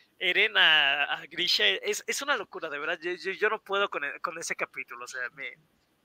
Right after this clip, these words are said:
me dejó boquiabierto, o sea, es el ma-, la mayor sorpresa que me he llevado con algo.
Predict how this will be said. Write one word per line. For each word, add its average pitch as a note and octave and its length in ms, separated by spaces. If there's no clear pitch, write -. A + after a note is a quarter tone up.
me F3 220
dejó F3 640
boquiabierto, D#3 680
o C3 40
sea, C3+ 140
es D3+ 120
el E3+ 120
ma-, C#3+ 280
la D3 120
mayor D3+ 220
sorpresa - 380
que D3+ 100
me D#3+ 80
he D3+ 40
llevado C#3 320
con B2+ 160
algo. A#2+ 280